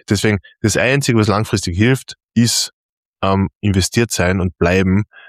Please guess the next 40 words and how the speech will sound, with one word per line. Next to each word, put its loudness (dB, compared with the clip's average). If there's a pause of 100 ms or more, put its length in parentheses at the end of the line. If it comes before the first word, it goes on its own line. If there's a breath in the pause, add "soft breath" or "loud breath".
(220 loud breath)
ähm, -2
weil 0
das 0
hat -2
einfach -2
historisch -2
gesehen 0
am 0
meisten 0
gebracht -2
und -4
die -2
E 0
Z -2
B 2
hat -2
aktuell 0
keine -2
Zinssenkung -2
geplant, 0 (500 loud breath)
äh, 2
hält -2
die 0
Füße 0
still. 0 (420 loud breath)
Es -6
gibt -2
aber 4
schon 0
wieder 4
Stimmen, 0
dass 0
die -4
E 0
Z -4
B 0 (160)
intern 0
schon 0
sagen, -2
"Ah, 0